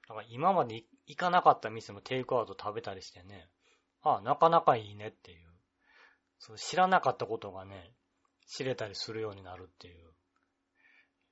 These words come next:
ねえ、で、お菓子作り出したりね。まあね、昔は作ってたんですけどね。昔っつってもだいぶ前ですけど、小学生ですけど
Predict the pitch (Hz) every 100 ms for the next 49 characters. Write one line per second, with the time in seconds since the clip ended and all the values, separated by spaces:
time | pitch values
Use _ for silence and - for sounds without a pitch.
0 | _ _ - - - - 90 90 101 101
1 | 98 101 101 - 143 - 117 - - 107
2 | 107 113 - 107 92 92 98 87 - _
3 | _ _ _ _ _ _ _ _ _ _
4 | _ _ _ _ _ _ _ _ _ _
5 | _ _ _ _ _ 139 151 95 87 104
6 | 151 320 - 392 - 131 175 160 110 98
7 | - 95 92 87 90 110 139 - 175 -
8 | - 101 87 107 147 156 160 147 98 -
9 | - - 127 147 185 - 123 95 - -
10 | 95